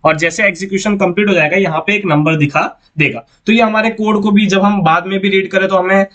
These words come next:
समझने में आसानी होगी कि ठीक है पहले हमने ये code execute किया था,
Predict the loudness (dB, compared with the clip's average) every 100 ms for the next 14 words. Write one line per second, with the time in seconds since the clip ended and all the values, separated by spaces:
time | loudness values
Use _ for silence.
0 | _ -4 -2 0 0 2 0 -2 -4 -4
1 | -4 -4 -4 -2 -2 -2 -2 -2 -2 -4
2 | -2 -2 -2 -4 -4 -4 0 0 0